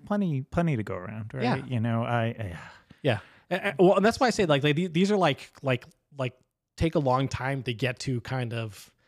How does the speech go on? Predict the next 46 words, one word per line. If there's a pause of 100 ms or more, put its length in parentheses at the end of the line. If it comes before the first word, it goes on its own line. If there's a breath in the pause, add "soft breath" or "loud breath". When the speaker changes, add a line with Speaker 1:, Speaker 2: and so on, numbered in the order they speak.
(140)
Speaker 1:
I'm
glad
you,
Speaker 2:
things.
Speaker 1:
you
did
this.
So,
I
mean,
the
fact
that
you
can
get
to
this
point
and
write
these,
'cause
I'll
tell
you,
as
the
host
of
this
show,
one
of
the
benefits
is
I
don't
have
to
answer
these
Speaker 2:
<laughs>
Speaker 1:
questions.
<laughs>